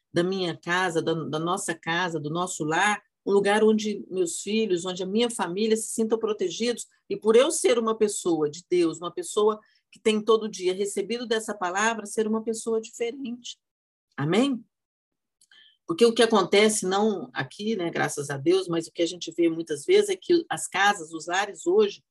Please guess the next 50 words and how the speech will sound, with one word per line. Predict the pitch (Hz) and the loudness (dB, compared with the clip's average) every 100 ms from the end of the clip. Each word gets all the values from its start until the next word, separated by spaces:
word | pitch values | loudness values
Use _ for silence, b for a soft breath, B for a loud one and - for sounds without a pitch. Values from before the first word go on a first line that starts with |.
| _ _ _ | _ _ _
não | 196 226 | 0 2
tem, | 226 240 240 | 2 0 0
são | - 226 220 | -2 -2 -2
frios | - 220 233 220 | -2 -2 -2 0
e | |
vazios, | 214 185 165 165 165 233 214 | 0 0 0 -6 -6 -4 -2
não | 208 220 | -2 0
tem | 226 220 | 0 -2
diálogo, | 202 196 208 208 | -2 -2 -2 -6
não | 208 | -14
tem | 202 220 | -8 -8
compreensão. | 214 214 226 226 - 202 202 202 b b b | -8 -10 -6 -6 -4 -2 -2 -4 b b b
E | - | 0
aí, | 196 233 269 220 - _ _ | 2 2 -2 -8 -12 _ _
né, | 165 196 185 | -8 -4 -4
a, | - - - | -4 -4 -4
as | 170 | -4
dificuldades | 180 190 202 175 160 185 220 208 | -4 -6 -4 -2 -2 0 0 0
afastam | 381 381 202 - 214 | -4 -2 0 0 -4
cada | 202 208 214 | -10 -8 -6
vez | 208 220 220 | -2 -2 -2
mais, | 196 202 196 | -4 -2 -4
onde | 180 - | -8 -8
cada | 190 190 190 - | -6 -6 -8 -12
filho | - 208 190 | -6 -4 -4
fica | 202 180 180 | -6 -4 -2
no | 180 | -2
seu | - 175 | -2 -2
quarto, | 185 185 185 | 0 -2 -2
porque | 202 208 202 b b b _ - | -8 0 0 b b b _ 2
o | |
mundo | 233 330 302 | 4 4 2
já | 269 247 | 2 2
não | 220 | 0
coopera | 214 202 - 151 131 | -2 -4 0 -2 -2
conosco, | 131 156 147 131 123 - | -8 -10 -6 -6 -8 -4
né? | 165 170 | 0 2
Nós | 175 185 | 2 2
já | 214 208 | 2 0
concorremos | 233 226 220 240 262 247 | -2 0 2 2 -2 -4
com | 233 | -6
a | |
internet, | 226 208 185 180 196 196 | -6 -6 -8 -8 -10 -8
nós | 190 | -8
já | 196 | -8
concorremos | - 214 208 208 214 | -8 -8 -6 -6 -6
com | - | -10
tantas | 196 220 220 381 | -6 -6 -6 -10
coisas. | - 403 370 349 | 2 4 4 2
Então, | 202 214 | 0 0